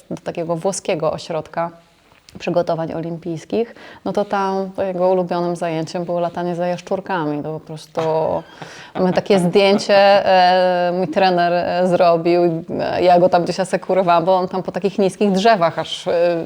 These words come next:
wbiegał za tymi jaszczurkami. Także, e, to był jego sens, sens funkcjonowania właśnie,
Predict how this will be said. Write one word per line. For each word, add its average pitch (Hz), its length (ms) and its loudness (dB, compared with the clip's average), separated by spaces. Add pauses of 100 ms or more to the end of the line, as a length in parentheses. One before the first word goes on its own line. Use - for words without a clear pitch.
(100)
wbiegał 170 520 2
za 175 120 4
tymi 170 220 -2
jaszczurkami. 160 800 -2
Także, 170 400 0 (500)
e, 175 320 4
to 196 100 2
był 208 120 6
jego 202 200 4
sens, 220 560 4 (300)
sens 233 420 2
funkcjonowania 220 880 4
właśnie, 190 600 0